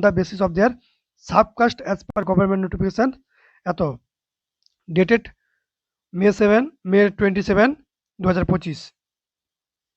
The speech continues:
নোটিফিকেশন নাম্বার দেওয়া রয়েছে এখানে। এই নোটিফিকেশন অনুযায়ী of secretary to the government of West Bengal backward class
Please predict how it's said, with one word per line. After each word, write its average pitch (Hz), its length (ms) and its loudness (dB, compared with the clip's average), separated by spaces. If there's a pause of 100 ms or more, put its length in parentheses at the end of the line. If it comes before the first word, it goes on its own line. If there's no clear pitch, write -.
(1400)
নোটিফিকেশন 196 340 2
নাম্বার 196 180 4
দেওয়া 196 140 4
রয়েছে 185 180 0
এখানে। 190 180 2 (1200)
এই 208 140 2
নোটিফিকেশন 190 460 2
অনুযায়ী 156 280 -2 (680)
of 220 80 4 (420)
secretary 208 480 0
to 208 120 -2
the 208 120 4
government 190 320 4
of 233 40 -4 (100)
West 185 220 -2
Bengal 208 300 0
backward 185 320 -2
class 196 160 0